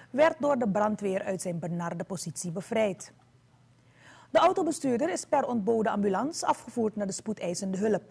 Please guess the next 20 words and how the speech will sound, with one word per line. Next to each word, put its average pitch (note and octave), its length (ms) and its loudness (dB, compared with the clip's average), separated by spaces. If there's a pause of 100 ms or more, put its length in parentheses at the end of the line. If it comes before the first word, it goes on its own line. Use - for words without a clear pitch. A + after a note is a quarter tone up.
(580)
Hij F3+ 140 -4
is F3 80 -4
ter F3+ 180 -4
verpleging G#3+ 540 -4
opgenomen G#3 560 -2
in C#4 100 -4
de C4+ 60 -4
ziekeninrichting. F3+ 840 -4 (1000)
Volgens E4+ 340 2
verklaring D#4 560 2
van C4+ 140 0
een A#3 180 -2
ooggetuige C4 800 -2 (180)
reed C4 340 0
de - 60 2
autobestuurder A#3 800 0
over G3+ 200 -6
de F#3+ 80 -4
Welgedacht F3 460 -6
Zeeweg. F#3+ 580 -4